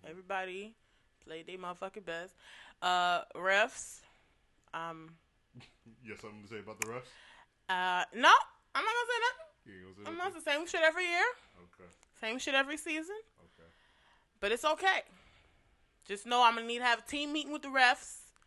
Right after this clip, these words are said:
Speaker 1: before next season. That's all I gotta say.
Speaker 2: All right.
Speaker 1: Anyway, what else happened this week?
Speaker 2: There was a lot going on this week.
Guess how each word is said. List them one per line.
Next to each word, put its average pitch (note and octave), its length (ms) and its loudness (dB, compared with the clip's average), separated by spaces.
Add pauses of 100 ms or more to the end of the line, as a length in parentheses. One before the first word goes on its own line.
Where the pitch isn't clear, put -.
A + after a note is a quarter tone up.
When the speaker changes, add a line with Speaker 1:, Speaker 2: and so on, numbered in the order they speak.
(360)
Speaker 1:
before A#3 640 6 (280)
next A#3 260 2
season. F#3 320 -16 (500)
That's - 120 -20
all E3 120 -2
I G3 80 2
gotta G3 180 0
say. - 220 -14 (340)
Speaker 2:
All B3+ 140 2
right. G3+ 160 -2 (800)
Speaker 1:
Anyway, C4 760 12 (580)
what B3+ 140 0
else C#4 200 4
happened A#3+ 460 2
this G#3 240 -6
week? G3 520 -8 (380)
Speaker 2:
There D3+ 100 -8
was G3+ 100 -8
a F3 40 -6
lot E3+ 260 -6 (140)
going A2+ 320 -10
on G2+ 180 -8
this G2 220 -16
week. F2+ 220 -14